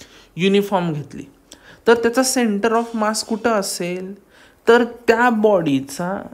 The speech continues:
geometrically तुम्हाला centroid काढावा लागेल. काय काढावं लागेल? centroid. तर त्या सेंट्रॉइडला त्याचा center of mass lie झालेला असणार आहे. आणि आता third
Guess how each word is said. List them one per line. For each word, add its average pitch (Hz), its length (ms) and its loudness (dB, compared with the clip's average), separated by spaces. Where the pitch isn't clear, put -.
geometrically 170 760 -4
तुम्हाला 170 320 -6
centroid 190 840 4
काढावा 127 420 -6
लागेल. - 280 -16
काय 175 140 0
काढावं 180 240 -2
लागेल? 185 260 -4
centroid. 156 640 -8
तर 156 40 -12
त्या 226 220 0
सेंट्रॉइडला 202 920 -2
त्याचा 170 260 -6
center 170 560 -2
of 151 300 -4
mass 131 180 -4
lie 120 300 -4
झालेला 117 340 -12
असणार - 300 -16
आहे. - 260 -20
आणि 247 200 2
आता 262 240 0
third 247 400 4